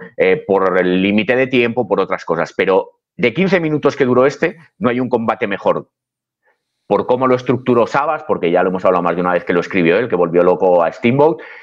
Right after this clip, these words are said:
y, y que salió a la perfección, y que le dio un dinamismo, y que se hablaba de esa WrestleMania tres por el cam-,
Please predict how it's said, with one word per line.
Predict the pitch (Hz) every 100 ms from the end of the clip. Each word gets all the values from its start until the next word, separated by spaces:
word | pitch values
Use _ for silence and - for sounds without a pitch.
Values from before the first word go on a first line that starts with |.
| - -
y, | 110 110 107 110 113
y | 123 101
que | 101 90
salió | - 80 78 87 107 - -
a | 90
la | 85
perfección, | 85 82 82 - 92 113 123 - -
y | 120 113
que | 104
le | 87
dio | 95
un | 101
dinamismo, | 110 113 98 123 120 127 135 135 - _ _ -
y | 123
que | 123 110 104 -
se | -
hablaba | 95 98 110 123 -
de | - 113 113
esa | - 113
WrestleMania | 110 113 117 117 120
tres | - 117 123 - - _ _
por | 117 117
el | 127
cam-, | 127 113 120